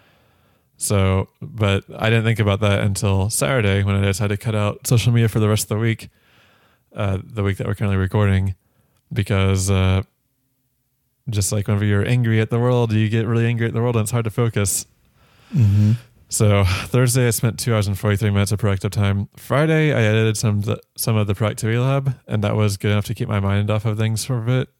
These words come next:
Speaker 1: And I spent three hours and fourteen minutes with editing and additional writing stuff. So the news definitely changed things. Uh, I decided now that I will be taking a break from social media. Uh,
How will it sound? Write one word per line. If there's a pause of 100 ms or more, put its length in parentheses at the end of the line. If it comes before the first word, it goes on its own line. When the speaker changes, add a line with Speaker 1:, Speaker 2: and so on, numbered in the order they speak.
Speaker 1:
And
I
spent
three
hours
and
fourteen
minutes
with
editing
and
additional
writing
stuff. (1120)
So (120)
the
news
definitely
changed
things.
Uh,
I
decided
now
that
I
will
be
taking
a
break
from
social
media. (720)
Uh,